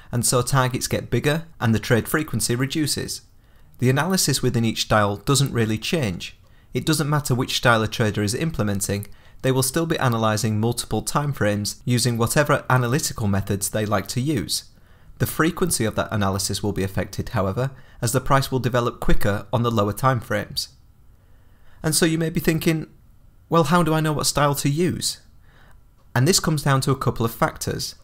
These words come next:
The first is your personality. You may be someone who likes a lot of time to approach the markets, and so scalping is probably not for you. Or you may be the opposite.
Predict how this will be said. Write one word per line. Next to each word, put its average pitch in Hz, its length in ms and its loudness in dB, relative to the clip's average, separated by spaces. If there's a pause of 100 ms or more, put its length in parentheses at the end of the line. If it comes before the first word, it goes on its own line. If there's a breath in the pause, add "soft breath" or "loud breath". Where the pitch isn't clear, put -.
(320 soft breath)
The 143 80 -2
first 185 340 2
is 143 120 4
your 131 80 2
personality. 131 840 4 (440 soft breath)
You 139 140 4
may 190 160 4
be 202 100 -2
someone 120 340 0
who 127 160 2
likes 127 320 2
a 131 60 -2
lot 120 140 2
of 120 100 -6
time 123 280 0
to - 120 -2
approach 113 380 -2
the 107 80 -2
markets, 101 600 -4
and 127 140 -2
so 127 120 0
scalping 143 440 0
is 131 100 -2
probably 131 440 0
not 117 260 -2
for 123 100 -2
you. 117 360 -2 (640 soft breath)
Or 147 100 2
you 151 100 2
may 156 140 2
be 156 80 -2
the 160 140 4
opposite. 107 500 0